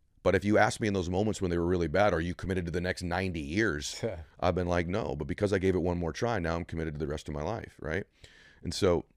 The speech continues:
Speaker 1: my daughter, uh, went and got a job on this, but I went to a five-year-old's birthday party, maybe, like, four years ago. This is what people don't give themselves why they quit. They had a piñata. The piñata is the ultimate metaphor for life now for me.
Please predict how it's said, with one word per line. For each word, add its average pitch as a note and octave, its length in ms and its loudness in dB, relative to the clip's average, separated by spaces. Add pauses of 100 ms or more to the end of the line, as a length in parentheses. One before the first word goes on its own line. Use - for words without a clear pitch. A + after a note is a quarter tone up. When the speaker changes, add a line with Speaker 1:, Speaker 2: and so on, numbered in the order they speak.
(100)
Speaker 1:
my F#2 140 2
daughter, G#2+ 580 6 (100)
uh, D#2+ 320 4 (100)
went F#2+ 320 -2
and D#2+ 80 -2
got D#2 160 4
a - 20 -2
job E2 400 2
on C#2 140 -2
this, B1+ 180 -6
but D2 140 -2
I F2 40 4
went C3 180 0
to B2 80 2
a - 20 2
five-year-old's F#2+ 640 2
birthday D#2 340 -2
party, A#1 400 -6 (340)
maybe, D#2+ 220 0
like, D2 220 2 (640)
four F#2 200 0
years D#2 260 0
ago. - 300 -8
This F#2 120 -6
is A2+ 80 0
what G#2 100 0
people E2+ 240 -2
don't D#2+ 160 -2
give D#2+ 140 -2
themselves C#2 340 -4
why D2 160 0
they D2 140 -4
quit. - 280 -2 (1200)
They G2 60 0
had G2+ 80 6
a E2+ 40 -4
piñata. E2 500 -4 (1600)
The - 60 -12
piñata G#2 320 2
is E2+ 100 0
the F2 100 -4
ultimate E2+ 340 -2
metaphor D2 420 -4
for - 140 -12
life - 440 -10 (160)
now - 240 -12
for - 140 -14
me. G#1+ 220 -12